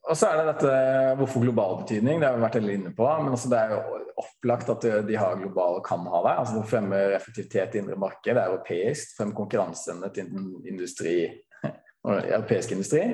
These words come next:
ivaretar forbrukermiljøet, fremmer kanskje informasjon, eh, men samtidig så er det dette med, med standarder som, det er et tveget sverd, altså dominerende markedsaktører kan begrense konkurranse gjennom bruk av sine standarder.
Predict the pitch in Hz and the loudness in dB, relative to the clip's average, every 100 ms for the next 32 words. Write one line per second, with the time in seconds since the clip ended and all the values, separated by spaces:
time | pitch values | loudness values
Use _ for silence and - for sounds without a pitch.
0 | - - - _ - 139 135 135 104 104 | -4 -12 -20 _ -2 0 2 2 2 0
1 | 110 113 107 101 - 101 98 95 120 143 | 0 0 2 0 0 0 2 2 2 2
2 | 113 107 113 104 - 107 - 151 214 - | 2 0 -2 -4 -4 -4 0 2 2 -2
3 | - _ _ _ 135 143 143 160 - 113 | -10 _ _ _ 0 2 2 2 2 0
4 | 120 135 104 117 120 101 98 101 104 104 | 2 2 2 0 -2 -4 -2 -2 -2 -2
5 | 107 - 92 90 80 101 - 113 107 101 | -2 0 0 0 0 0 0 -2 -2 -2
6 | 101 117 120 80 85 - 120 87 73 82 | -4 -2 0 2 0 2 2 2 0 -6
7 | - - - 131 220 196 117 113 117 113 | -10 -8 0 2 2 2 2 4 4 4
8 | 98 90 110 110 - - 85 - 92 127 | 4 2 2 0 -2 -8 -6 -2 2 2
9 | 196 - - _ - 135 151 131 101 87 | 2 -4 -16 _ -2 2 4 4 2 0
10 | - 113 107 113 87 82 104 101 110 98 | -6 -4 -2 0 -2 -2 -2 0 -2 -4
11 | 87 - - - 98 85 - 85 82 98 | -6 -4 -2 -2 -4 -4 -4 -4 0 0
12 | 110 | -2